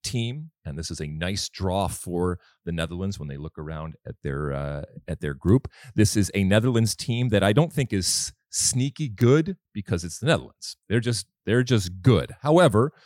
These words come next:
you know, these, this bridesmaid type of thing, or the not quite living up to billing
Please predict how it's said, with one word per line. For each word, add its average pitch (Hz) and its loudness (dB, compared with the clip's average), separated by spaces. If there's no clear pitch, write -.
you - -2
know, 85 4
these, 95 4
this 95 0
bridesmaid 98 4
type 95 2
of 85 -2
thing, 104 2
or 87 2
the 82 2
not 117 -2
quite 113 0
living 98 2
up 98 -2
to - -6
billing 95 4